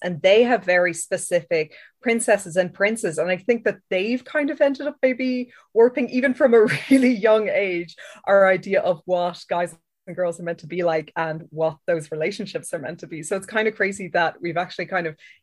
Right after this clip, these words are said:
ended up indoctrinating with certain ideas, even from, like, a young age.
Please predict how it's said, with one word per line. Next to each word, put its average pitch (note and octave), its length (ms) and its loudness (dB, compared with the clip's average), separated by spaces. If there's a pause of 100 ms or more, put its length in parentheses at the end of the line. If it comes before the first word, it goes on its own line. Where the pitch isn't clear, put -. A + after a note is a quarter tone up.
(100)
ended F3 280 -4
up E3 260 -2
indoctrinating D#3+ 920 -8
with D#3 120 -8
certain E3 340 -6
ideas, D#3 680 -6
even E3 280 -10
from, E3+ 200 -6
like, D#3 280 -6
a F3 40 -8
young D#3+ 240 -6
age. E3+ 240 -4